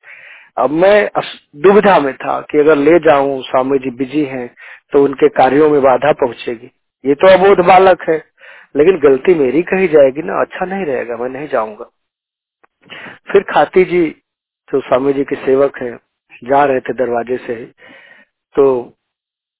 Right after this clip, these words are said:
प्रेम रखते हैं, उन्होंने पूछा "कैसे?" मैंने कहा "ठीक है।"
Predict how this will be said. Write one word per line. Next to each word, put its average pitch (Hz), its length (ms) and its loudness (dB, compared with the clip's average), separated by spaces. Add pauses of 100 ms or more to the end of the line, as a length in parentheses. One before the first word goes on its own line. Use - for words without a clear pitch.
प्रेम 190 240 4
रखते 190 320 2
हैं, 190 80 2
उन्होंने 160 320 0
पूछा 156 380 -2
"कैसे?" 143 400 0
मैंने 131 280 -6
कहा 123 240 -4
"ठीक 139 400 -8
है।" 127 100 -4